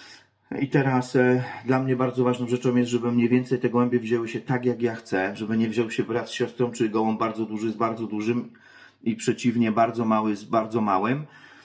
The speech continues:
Więc staram się gołębie na tyle mojej wiedzy i doświadczenia łączyć w pary tak, żeby one do siebie, jak to się mówi, pasowały, ale najistotniejszą rzeczą jest to, żeby one chciały ze sobą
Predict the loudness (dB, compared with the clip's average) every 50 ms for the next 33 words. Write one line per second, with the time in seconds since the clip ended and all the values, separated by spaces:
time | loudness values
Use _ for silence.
0 | _ -4 -2 -2 -2 -2 -2 -2 0 0 0 0 0 0 0 2 4 4 4 4
1 | 2 0 0 2 2 0 0 0 0 2 2 4 4 4 2 0 -2 0 0 2
2 | 2 2 2 2 2 2 2 0 0 0 0 -2 -2 -4 -4 -4 -2 -2 -2 0
3 | 0 -2 0 0 0 -2 -2 -2 -10 -12 -12 -6 -4 -2 -2 -2 -2 -2 -2 -2
4 | -2 -2 -4 -6 -4 -2 0 0 2 2 0 0 0 0 0 0 0 -2 -2 -4
5 | -4 -2 0 -2 0 -2 -2 -4 -4 -6 -6 -4 -4 -4 -2 0 2 2 0 0
6 | -2 -10 -20 -20 -20 -20 -20 -20 -10 -2 0 0 2 2 0 0 0 0 0 -2
7 | -2 -4 -2 0 2 2 2 2 0 -4 -2 -4 -4 -2 -2 -2 -2 -2 -4 -2
8 | 0 0 0 0 -2 -4 -4 -2 -2 0 0 0 0 -2 -2 -4 -2 -2 0 -2
9 | -2 -4 -6 -4 -4 -4 -4 -2 -4 -4 -4 -8 -8